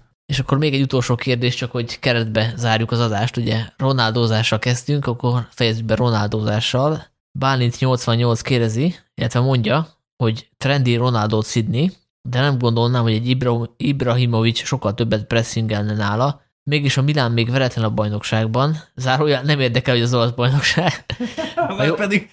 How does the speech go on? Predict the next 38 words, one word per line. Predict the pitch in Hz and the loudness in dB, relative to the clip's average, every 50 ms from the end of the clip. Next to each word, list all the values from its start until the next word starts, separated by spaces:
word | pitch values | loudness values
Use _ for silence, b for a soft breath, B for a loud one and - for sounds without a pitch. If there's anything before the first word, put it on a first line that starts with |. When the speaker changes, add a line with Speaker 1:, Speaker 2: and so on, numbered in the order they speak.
| _ | _
Speaker 2:
hát | - 175 170 | -4 -4 -2
az | 196 190 170 | 0 0 0
a | 170 165 | 0 0
baj, | 170 165 175 | 2 0 2
hogy | - 160 143 - | 2 0 0 0
kéne, | - - 180 180 170 160 147 147 156 | -2 0 0 2 2 2 2 2 2
mert | 160 156 156 - - - - - - - - - - - - - - B B B 139 B B B B B B B _ _ | 2 2 0 -2 -4 -6 -6 -6 -6 -8 -10 -10 -10 -8 -6 -6 -6 B B B -2 B B B B B B B _ _
Speaker 1:
Ha | - | 2
jól | 147 165 190 | 4 4 4
Speaker 2:
Jaj. | 180 156 | 4 2
Speaker 1:
tudom, | - 151 151 151 | 2 0 2 2
ők | 160 165 156 - | 2 0 0 0
is | 294 143 139 - | 0 0 -2 -2
négy | - 147 156 147 135 | -2 0 0 0 0
kettő | - 139 127 - - 123 | 0 -2 -2 0 0 0
három | 123 123 123 120 117 | 0 2 0 0 0
egyben | 117 113 117 107 110 110 | 0 0 0 0 -2 -2
játszanak. | 107 113 120 120 - - - 120 117 113 - - | 0 0 0 0 0 0 0 0 0 0 -4 -2
Azt | - 139 139 131 | -2 -2 0 0
gondolnám, | 139 131 123 123 120 117 117 113 117 | 0 0 2 2 2 2 0 0 0
megfelelő | 123 139 139 - - 123 117 107 | 0 -2 -2 -2 -2 -2 -2 0
taktikával | - 123 123 - - 123 - 120 117 120 120 | 0 -2 -2 -2 -6 -4 -2 0 2 2 0
ezt | 117 - - | 0 -2 -2
elbírná | 127 123 123 117 127 120 110 110 107 | 0 0 0 2 0 0 0 0 -2
a | 107 | -2
csapat. | 107 - 135 117 - 120 - - | -2 -2 -2 0 -2 -4 -2 0
Mit | 127 131 131 | -2 -2 0
gondolnátok | 123 131 110 110 107 110 107 107 104 101 98 - 104 - | 0 0 0 0 0 0 0 0 0 -2 -4 -4 -4 -2
erről? | 110 123 139 147 156 156 156 143 - | 0 0 2 2 0 0 0 -2 -2
És | - 131 143 | -2 -2 -2
akkor | 131 - 151 | 0 0 0
itt | 143 135 - | 0 0 -2
visszautalnék | 151 156 - 139 127 120 - 117 117 120 120 - | -2 -2 0 0 0 0 0 0 0 0 0 0
arra, | 127 120 120 | 0 2 2
amit | 117 110 - | 2 0 -2
mo-, | - - - - | -6 -10 -10 -4
korábban | - 143 127 117 107 - 101 101 | -2 0 0 0 0 -2 -2 -2
mondtam. | 113 131 147 147 - 127 120 120 113 | 0 0 -2 0 0 0 0 0 -2